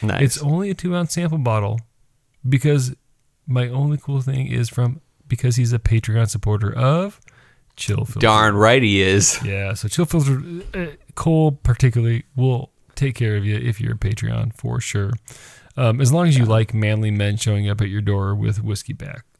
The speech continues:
Speaker 2: uh,
Speaker 1: Yeah.
Speaker 2: boxes. So,
Speaker 1: Mm-hmm.
Speaker 2: uh,
Speaker 1: He's manly.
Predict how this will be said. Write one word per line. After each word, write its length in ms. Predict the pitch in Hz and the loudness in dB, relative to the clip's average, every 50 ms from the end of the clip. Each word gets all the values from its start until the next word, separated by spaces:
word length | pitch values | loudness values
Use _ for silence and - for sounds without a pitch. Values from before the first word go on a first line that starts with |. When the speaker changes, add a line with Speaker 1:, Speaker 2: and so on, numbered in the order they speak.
| _ - | _ -10
Speaker 2:
uh, 220 | - 117 110 110 - - | -8 -6 -6 -6 -6 -6
Speaker 1:
Yeah. 200 | - - - - - | -6 -6 -6 -6 -8
Speaker 2:
boxes. 400 | - - - - - - - - | -8 -8 -10 -12 -16 -14 -12 -12
So, 180 | - - - 104 - | -12 -12 -12 -16 -14
Speaker 1:
Mm-hmm. 480 | - - 110 107 101 95 95 95 92 98 98 - - | -10 -6 -4 -4 -4 -4 -6 -8 -8 -12 -12 -8 -2
Speaker 2:
uh, 540 | 117 113 113 113 113 113 113 113 110 110 - | 0 2 4 4 4 4 2 2 0 -2 -2
Speaker 1:
He's 240 | - 101 101 95 98 | -2 -4 -4 -4 -2
manly. 500 | 101 101 101 92 - - - - 87 | -2 0 0 0 0 -2 -10 -12 -12